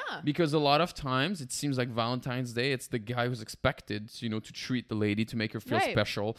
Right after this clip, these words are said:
Speaker 1: which, you know, I, I, this is the custom and stuff. But the fact that she put all this thought process into it and that she actually, you know, thought about this,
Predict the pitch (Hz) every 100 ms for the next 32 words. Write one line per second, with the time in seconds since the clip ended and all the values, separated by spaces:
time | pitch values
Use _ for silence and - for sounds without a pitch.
0 | - - 160 185 - 190 113 131 87 -
1 | - 113 135 160 135 123 - 107 - 123
2 | 123 110 156 180 - - - - _ _
3 | - 156 175 - 180 220 208 - 180 185
4 | 160 175 196 - 175 165 175 160 165 139
5 | 123 120 110 110 110 123 120 127 143 135
6 | 131 113 - _ - 135 127 127 117 -
7 | 120 - 160 180 147 123 110 110 -